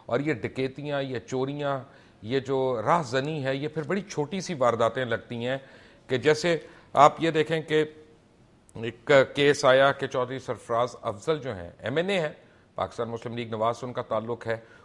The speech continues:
उन्होंने जिस तरह धौंस से, जिस तरह दादागरी से उन्होंने, अ, जो है एक, अ, हाउसिंग सोसाइटी के अंदर, अ, जो है उन्होंने, अ, र-,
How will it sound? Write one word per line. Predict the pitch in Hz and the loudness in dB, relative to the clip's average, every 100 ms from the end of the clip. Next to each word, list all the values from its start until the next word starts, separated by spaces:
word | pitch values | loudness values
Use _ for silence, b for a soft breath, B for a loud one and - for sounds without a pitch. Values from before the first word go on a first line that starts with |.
| - | -8
उन्होंने | 120 143 143 | -4 -4 -4
जिस | 120 - | -6 -6
तरह | 139 143 | -4 -6
धौंस | 98 113 135 - - | -6 -6 -6 -6 -6
से, | 120 92 b b b 101 | -6 -6 b b b -6
जिस | 120 - | -6 -2
तरह | 135 | -2
दादागरी | 107 107 135 135 123 110 | 0 0 2 0 -2 -4
से | - 92 b b b - | -8 -12 b b b -6
उन्होंने, | 123 127 127 127 127 | -4 -2 0 -2 -2
अ, | 127 113 110 104 | 0 2 2 0
जो | 98 113 | -2 -4
है | 113 120 120 | 0 0 -2
एक, | 117 117 - 117 | -4 -8 -4 0
अ, | 110 - - - - 98 101 95 101 | 0 -2 -14 -20 -10 -4 -4 -4 -2
हाउसिंग | 113 139 123 | -2 -2 -8
सोसाइटी | 107 120 110 113 117 | -8 -4 -4 -4 -6
के | 117 | -6
अंदर, | 107 104 | -4 -4
अ, | 107 - - _ - 113 113 110 101 98 - - 107 | -4 -8 -20 _ -2 4 4 4 -2 -10 -10 -4 -2
जो | 107 | -2
है | 104 110 110 | 2 4 4
उन्होंने, | 113 113 113 113 | 0 0 0 0
अ, | 101 - | -2 -6
र-, | 101 98 73 95 95 104 104 | -6 -6 -8 -10 -10 -10 -10